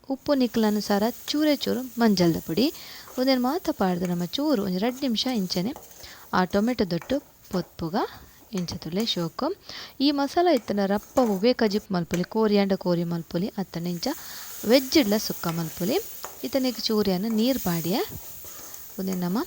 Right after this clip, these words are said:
ಬೆರದು ದೀಕ ಚೂರು ಒಂಜಿ ರಡ್ಡ್ ನಿಮಿಷ ಒಂದು ಟೊಮೆಟೊ ಮೆದು ಹಾಕಿನ ನಮ ಈ ಮಣುಲಿನ ಗುದ್ದುದೀತಿನ ಪಾಡುನ್ಗ. ಇಂಚಿನ ನಿಕ್ಲೆ ಮಶ್ರೂಮ್ಲ ಆಜವಲಿ, ಸೋಯಾಬೀನ್ ಆಜವಲಿ, ಪನ್ನೀರ್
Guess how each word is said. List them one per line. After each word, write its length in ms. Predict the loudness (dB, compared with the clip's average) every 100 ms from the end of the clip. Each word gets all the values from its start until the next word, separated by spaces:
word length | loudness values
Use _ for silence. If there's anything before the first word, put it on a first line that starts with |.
| -8 -20 -18 -12 -2
ಬೆರದು 460 | 2 4 2 0 -2
ದೀಕ 280 | -4 -2 -4 -4 -8 -20 -20 -8
ಚೂರು 340 | -2 0 0 0
ಒಂಜಿ 160 | 0 0
ರಡ್ಡ್ 200 | 2 2
ನಿಮಿಷ 260 | 0 2 0 0
ಒಂದು 260 | 0 0 0
ಟೊಮೆಟೊ 420 | 0 0 0 0
ಮೆದು 340 | 4 4 6
ಹಾಕಿನ 340 | 4 4 0 -4
ನಮ 460 | -2 -2 -4 -4
ಈ 180 | -4 -4 -8 -18 -20 -8 0
ಮಣುಲಿನ 460 | 4 6 6 4 2
ಗುದ್ದುದೀತಿನ 540 | -2 -2 -2 -2 -2 -4 -4 -12 -14 -4
ಪಾಡುನ್ಗ. 400 | -2 -2 -2 2 0 0 -12 -16 -8
ಇಂಚಿನ 320 | -4 -2 2 2
ನಿಕ್ಲೆ 280 | 4 4 4
ಮಶ್ರೂಮ್ಲ 580 | 4 2 2 0 0 2 2
ಆಜವಲಿ, 500 | 2 2 2 2 0
ಸೋಯಾಬೀನ್ 640 | 2 2 2 2 -2 -2
ಆಜವಲಿ, 460 | -4 -4 -4 -4 -6 -8 -20 -16 -10 -4
ಪನ್ನೀರ್ 500 | 0 0 0 -2